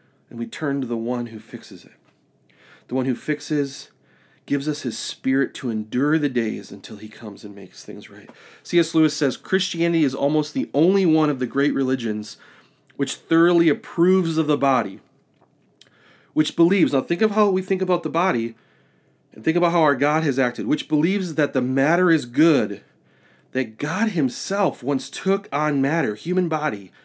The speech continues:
and that some kind of body is going to be given to us even in heaven, and is going to be essential part of our happiness and beauty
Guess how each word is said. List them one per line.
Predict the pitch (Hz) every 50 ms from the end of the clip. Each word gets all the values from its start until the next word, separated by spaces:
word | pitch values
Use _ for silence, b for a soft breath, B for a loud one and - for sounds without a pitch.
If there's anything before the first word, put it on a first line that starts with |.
| b b b b b b b
and | 131 143
that | 143 -
some | - - - 180 175 190 208
kind | 208 - 190 185 185
of | 160 131 117
body | 147 147 165 165 156 127 120
is | 113 107
going | - 143 135 135
to | 123
be | 127 120
given | 120 139 143 143 160 156
to | 143 127
us | 127 127 120 -
even | - 120 123 131
in | 127 120 113
heaven, | 113 120 113 98 104 104 107 B B B B B B
and | 135
is | 139 135
going | 147 160 160
to | 156 139
be | 147 143 127
essential | 120 - - 156 151 156 - 170 165
part | 165 - - 156 147 139
of | 123 127
our | 117 110
happiness | - - - 139 143 147 - 165 160 160 160 160 160
and | - - 120 113 113
beauty | - 143 151 151 151 151 156 156 147 143